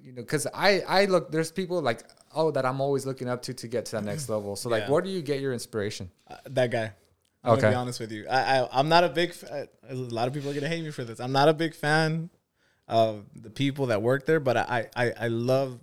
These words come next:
Speaker 2: what this guy's about. Um, I like the, and, and again, I watched this guy since before I got licensed, you know?
Speaker 1: Mm.
Speaker 2: This guy was dropping YouTube videos left and right, and it was one of those things where it was all, you know, consuming, consuming, but no action.
Speaker 1: Mm.
Speaker 2: Um, till I started utilizing him, I'm like, "Shit, you know, this guy is awesome." So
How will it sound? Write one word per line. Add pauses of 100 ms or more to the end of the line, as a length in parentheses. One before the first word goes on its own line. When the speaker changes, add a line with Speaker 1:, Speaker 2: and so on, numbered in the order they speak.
Speaker 2:
what
this
guy's
about. (480)
Um,
I
like
the,
and,
and
again,
I
watched
this
guy
since
before
I
got
licensed,
you
know?
Speaker 1:
Mm.
Speaker 2:
This
guy
was
dropping
YouTube
videos
left
and
right,
and
it
was
one
of
those
things
where
it
was
all,
you
know,
consuming,
consuming,
but
no
action.
Speaker 1:
Mm.
Speaker 2:
Um,
till
I
started
utilizing
him,
I'm
like,
"Shit,
you
know,
this
guy
is
awesome."
So